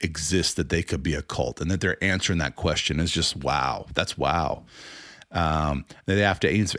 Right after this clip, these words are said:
a-, even answer this question is a huge black eye. It's damage control like crazy. I, I think of Al Mohler's recent statement on Bethel on a podcast after the Wake Up Olive controversy, you know, where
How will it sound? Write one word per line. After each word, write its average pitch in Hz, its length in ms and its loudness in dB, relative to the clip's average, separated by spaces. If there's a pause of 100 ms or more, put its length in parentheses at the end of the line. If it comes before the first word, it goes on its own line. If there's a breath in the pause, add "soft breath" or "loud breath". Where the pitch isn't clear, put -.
a-, 98 260 2
even 104 300 4
answer 113 420 2
this 80 380 -2 (100)
question 98 400 2
is 78 80 0
a 87 80 2
huge 117 800 4
black 87 380 0
eye. 65 360 -2 (120)
It's - 240 -4
damage 113 420 2
control 71 540 -2 (120)
like 87 200 0
crazy. 80 480 0 (1000 loud breath)
I, - 180 0
I 104 60 6
think 107 240 2
of 95 160 4 (120)
Al 98 200 4
Mohler's 98 720 4
recent 101 360 0
statement 98 420 0
on 82 260 0
Bethel 85 560 2
on 87 140 2
a 85 60 0
podcast 95 840 0
after 90 300 0
the 82 100 2
Wake 92 340 2
Up 85 240 2
Olive 95 420 0
controversy, 71 840 0
you 80 140 -2
know, 80 100 2
where 78 260 2